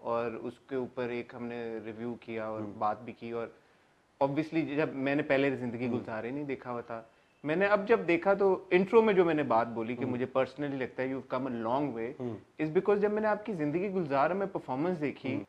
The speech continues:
Speaker 1: so अब हम आपको पहली सी मोहब्बत में देख रहे हैं,
Speaker 2: हम्म।
Speaker 1: उस वक्त तक हमने आपको परे हट लव में देखा हुआ था। I was like, "यार, look at this boy।" जहाँ से ये शुरू हुआ था, वहाँ पे performance
Speaker 2: हम्म।
Speaker 1: थी। जिंदगी गुलजार में is obviously not your best work and you're admitting।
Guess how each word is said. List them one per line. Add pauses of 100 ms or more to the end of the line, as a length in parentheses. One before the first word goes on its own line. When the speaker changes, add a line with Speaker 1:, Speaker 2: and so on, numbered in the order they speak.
(100)
Speaker 1:
so
अब
हम
आपको
पहली
सी
मोहब्बत
में
देख
रहे
हैं,
Speaker 2:
हम्म।
Speaker 1:
उस
वक्त
तक
हमने
आपको
परे
हट
लव
में (160)
देखा
हुआ
था। (460)
I
was
like,
"यार,
look
at
this
boy।" (880)
जहाँ
से
ये
शुरू
हुआ
था,
वहाँ
पे
performance
Speaker 2:
हम्म।
Speaker 1:
थी।
जिंदगी
गुलजार
में
is
obviously
not
your
best
work
and
you're
admitting।